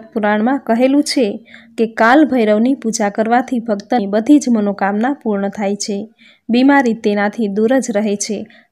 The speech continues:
આખું વર્ષ કોઈ કાર્યમાં વિઘ્ન બાધા નથી આવતી. કાલ ભૈરવ એ રોગ, ભય, સંકટ અને દુઃખના સ્વામી માનવામાં આવે છે. આથી તેમની પૂજા કરવાથી માનસિક અને શારીરિક તકલીફો દૂર થાય છે.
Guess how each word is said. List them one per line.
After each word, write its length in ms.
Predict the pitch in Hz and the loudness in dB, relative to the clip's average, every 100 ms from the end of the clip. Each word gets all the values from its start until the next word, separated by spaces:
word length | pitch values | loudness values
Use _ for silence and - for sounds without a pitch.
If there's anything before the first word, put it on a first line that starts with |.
| - | -2
આખું 360 | 226 - 285 240 | -2 0 0 2
વર્ષ 280 | 226 226 | 0 -2
કોઈ 340 | 208 - 254 247 | -6 0 0 0
કાર્યમાં 600 | 233 196 208 214 226 208 | 0 0 2 0 -2 -2
વિઘ્ન 360 | 226 233 254 | -4 -2 -2
બાધા 380 | 214 190 190 247 | 0 -2 -2 -2
નથી 300 | 240 202 208 | -4 -4 -4
આવતી. 480 | 196 190 190 196 214 - _ | -4 -4 -6 -8 -8 -14 _
કાલ 240 | - 254 285 | 0 2 4
ભૈરવ 480 | 294 294 302 294 - | 4 4 6 4 2
એ 140 | 233 | 0
રોગ, 380 | 214 220 254 262 | 4 4 4 2
ભય, 360 | 254 240 233 247 | -2 0 0 0
સંકટ 520 | - 226 247 269 226 233 - | -2 -2 0 0 -2 -2 -2
અને 180 | 220 | 0
દુઃખના 480 | 202 233 262 294 294 | 0 -2 0 0 0
સ્વામી 440 | 277 - 208 214 208 | -2 -2 0 2 0
માનવામાં 500 | 202 202 202 202 196 | 0 -2 -2 -2 -2
આવે 180 | 202 | -2
છે. 300 | 202 214 202 220 - - _ | -4 -6 -8 -10 -20 -20 _
આથી 280 | 226 240 285 | 0 2 0
તેમની 280 | 226 214 208 | 2 0 0
પૂજા 340 | 220 214 226 | -2 -2 -2
કરવાથી 480 | 214 226 233 240 240 | 0 2 0 0 0
માનસિક 540 | 214 220 247 - 233 | 2 2 0 -2 -2
અને 200 | - 220 | 0 -2
શારીરિક 640 | 208 226 220 254 240 202 - | 0 0 0 0 -2 -4 -6
તકલીફો 480 | 202 214 214 302 | -6 -6 -4 0
દૂર 220 | 285 208 196 | 0 0 -4
થાય 260 | 208 196 | -4 -4
છે. 320 | 202 202 202 | -4 -6 -8